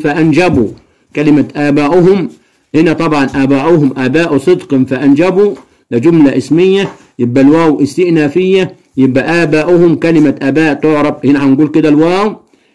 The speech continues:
استئنافية، حرف مبني على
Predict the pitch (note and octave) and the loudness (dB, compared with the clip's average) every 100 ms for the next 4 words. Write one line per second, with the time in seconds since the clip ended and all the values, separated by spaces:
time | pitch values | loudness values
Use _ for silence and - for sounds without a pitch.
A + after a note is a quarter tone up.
0 | _ - E3+ - - G3 - C#3+ - _ | _ -4 -4 -2 -2 -2 -2 -16 -20 _
1 | _ _ _ C3+ D3+ D#3+ D3+ C#3 B2+ B2 | _ _ _ -2 0 2 2 2 0 -2
2 | E3 F#3 F#3 F#3+ - _ _ _ - D#3+ | 0 2 2 0 -4 _ _ _ -8 -4
3 | D#3 C3 - _ _ _ - C3 E3 D3+ | -2 -4 -10 _ _ _ -4 0 0 0
4 | E3 E3+ E3+ F3 - _ _ _ G#2+ G#2+ | 2 4 4 2 -4 _ _ _ -12 -6
5 | C3+ D#3+ D3 C3 A#2 G#2+ G#2 G2+ G2 F#2+ | -2 0 0 0 -2 -2 -4 -8 -10 -12
6 | F#2+ G2+ | -14 -16